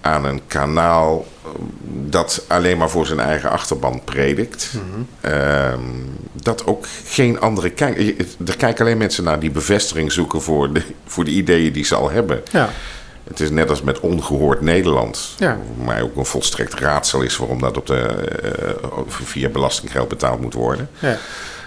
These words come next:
Speaker 1: Ehm, dus t-, dat heeft helemaal, helemaal geen zin.
Speaker 2: Nee.
Speaker 1: Het, alles wat je zegt wordt in twijfel getrokken.
Speaker 2: Ja.
Speaker 1: Ehm, eh, eh,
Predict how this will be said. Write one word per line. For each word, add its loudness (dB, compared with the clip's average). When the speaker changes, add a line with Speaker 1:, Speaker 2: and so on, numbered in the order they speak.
Speaker 1:
Ehm, 6
dus 2
t-, -10
dat 2
heeft 2
helemaal, 2
helemaal 2
geen 2
zin. 2
Speaker 2:
Nee. 0
Speaker 1:
Het, -2
alles 2
wat 2
je 0
zegt 2
wordt 4
in 2
twijfel 0
getrokken. -2
Speaker 2:
Ja. 2
Speaker 1:
Ehm, 6
eh, 2
eh, 2